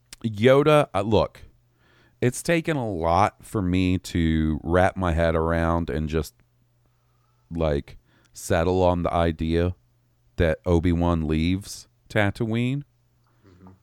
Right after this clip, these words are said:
Speaker 1: I, I don't want Yoda leaving Dagobah. One of these dudes needs to stay in exile and stay put, like, like we have been led to believe they did, right?
Speaker 2: Right.
Speaker 1: <clears throat> So I don't necessarily see Yoda leaving.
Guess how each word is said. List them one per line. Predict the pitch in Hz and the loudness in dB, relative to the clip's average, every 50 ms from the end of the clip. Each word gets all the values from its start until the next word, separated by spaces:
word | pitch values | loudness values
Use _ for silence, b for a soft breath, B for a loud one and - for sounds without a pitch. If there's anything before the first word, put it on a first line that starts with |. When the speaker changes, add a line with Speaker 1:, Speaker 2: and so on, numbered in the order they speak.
| _ - - _ _ - | _ -20 -20 _ _ -8
Speaker 1:
I, | 95 98 92 92 90 - 101 107 | -6 -4 -4 -4 -4 -2 -2 0
I | 98 | 0
don't | 95 90 87 78 | 0 0 -2 -2
want | 80 76 73 62 | -2 -4 -4 -4
Yoda | 60 71 71 69 67 67 65 | -4 -2 -2 -2 -4 -6 -8
leaving | 67 69 69 65 65 65 62 | -8 -8 -8 -8 -8 -10 -10
Dagobah. | 58 71 65 60 60 57 58 60 57 53 55 - _ _ _ _ _ _ _ _ - | -10 -10 -10 -10 -12 -14 -14 -14 -14 -16 -16 -16 _ _ _ _ _ _ _ _ -4
One | 110 139 160 185 | -2 0 0 0
of | 170 | 0
these | 147 147 127 - | 0 -2 -2 -2
dudes | - 127 113 101 95 92 - | -2 -2 -2 -2 -2 -4 -2
needs | 113 107 95 90 - | 0 0 0 -2 -4
to | - 90 | -10 -10
stay | - - - 98 92 92 85 | -8 -4 -2 0 2 2 0
in | 82 78 76 | 0 -2 -4
exile | 52 78 80 78 76 73 78 76 73 73 76 73 73 | -4 -4 -4 -4 -4 -4 -2 0 2 2 0 0 -2
and | 71 71 71 | -4 -6 -8
stay | - - 76 73 71 | -6 -4 -4 -4 -4
put, | - - 82 78 - - _ - | -4 -4 -4 -4 -4 -6 _ -6
like, | 76 73 73 - - 78 _ _ _ _ B B B B B B B B | -4 -4 -4 -6 -10 -16 _ _ _ _ B B B B B B B B
like | 80 82 82 78 - | -2 0 0 0 0
we | 95 92 85 | 0 2 2
have | 82 80 73 | 2 2 2
been | 80 82 76 78 | 0 0 0 2
led | 80 76 73 71 73 | 0 0 0 -2 -4
to | 71 | -6
believe | 65 71 71 71 69 67 64 | -4 -4 -4 -4 -4 -4 -4
they | - 67 65 | -6 -6 -6
did, | 60 - 58 53 50 - - 67 | -6 -8 -10 -12 -12 -14 -10 -6
right? | 71 73 73 73 76 - _ _ _ _ _ _ _ _ _ _ _ _ _ _ _ | -4 -2 -2 -2 -4 -6 _ _ _ _ _ _ _ _ _ _ _ _ _ _ _
Speaker 2:
Right. | - 85 85 80 78 78 _ b b b b b b b b b b b b b _ - | -20 -20 -20 -20 -20 -20 _ b b b b b b b b b b b b b _ -10
Speaker 1:
<clears throat> | 175 165 190 165 127 117 | -8 -6 -6 -6 -8 -8
So | - 147 143 | -4 0 0
I | 139 | 2
don't | 131 165 170 156 | 4 4 2 2
necessarily | 123 120 113 - 110 - - 107 98 92 87 87 | 2 0 0 -2 -4 0 2 4 4 4 2 0
see | 78 - - 87 78 71 | -2 -2 -2 -2 -2 -2
Yoda | 67 76 76 69 65 64 62 60 | 0 0 0 0 0 -4 -6 -8
leaving. | 60 55 55 - - 53 52 - | -10 -12 -14 -16 -16 -18 -18 -18